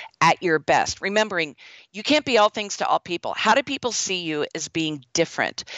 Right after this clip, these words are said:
Is it because you're like Beth, where you're creative? Are you like Joe, who's analytical?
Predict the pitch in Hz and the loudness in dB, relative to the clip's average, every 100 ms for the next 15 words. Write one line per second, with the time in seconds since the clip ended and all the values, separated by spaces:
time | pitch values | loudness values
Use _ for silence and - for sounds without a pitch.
0 | - - 165 185 175 165 175 160 156 151 | -4 2 4 4 0 0 2 2 2 2
1 | 139 123 - 202 196 - 135 135 120 - | 2 2 4 2 2 -2 -4 -4 -6 -2
2 | 131 170 240 226 - 151 143 131 127 131 | 0 2 0 -4 -6 -6 -4 -4 -4 -2
3 | 147 139 156 190 - 165 147 156 151 139 | 2 4 4 0 2 2 4 4 4 4
4 | 147 170 220 247 | 4 4 2 0